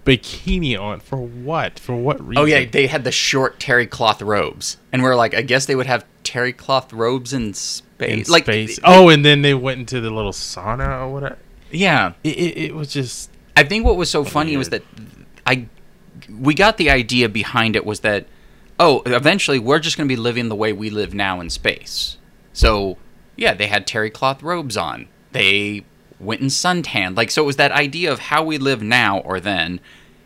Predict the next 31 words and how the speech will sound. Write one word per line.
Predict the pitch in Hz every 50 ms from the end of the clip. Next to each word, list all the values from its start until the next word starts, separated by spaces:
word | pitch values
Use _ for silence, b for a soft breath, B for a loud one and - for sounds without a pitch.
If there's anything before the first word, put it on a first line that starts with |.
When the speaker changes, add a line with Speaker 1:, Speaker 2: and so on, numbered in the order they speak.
| b _
Speaker 2:
in | 123 113 107
space. | - - - 139 120 - - - - - - - - -
So | - - 147
there | 143 143
was | 135 143
no | 156 156
real | 151 127 131 135 117
spaciness | - - - - - 147 156 139 - 123 104 92 90 85 - -
about | - 85 95 85 85 80
it | 76 - -
other | 123 120 120 110
than | 123 117 110 107
the | 107 -
sets. | - - 131 98 - - - - - - - _ _ _ _ _ _ -
No, | - -
I'm, | 147 139
I'm | 135 147 151 131
gonna | 147 147 143 139
wear | 143 147 143
my | 143 139 139 135 135 131 - - - _ _ _ _
white | - 117 123 123 101 -
tank | - - 135 131 127 -
top | - 123 127 123 - 123
and | 120 120
my | 120 117 117
terry | - - 127 123 120
cloth | - 127 123 120 -
robe. | 123 135 127 95
Speaker 1:
Yeah. | 170 139 95 85 - - - - - - _ - - - _ - - - - - 87 85
Speaker 2:
Why? | 92 101 123 180 247 254 147 104 82 71 - - _ _ _ _ _ -
What? | - 117 131 180 - - -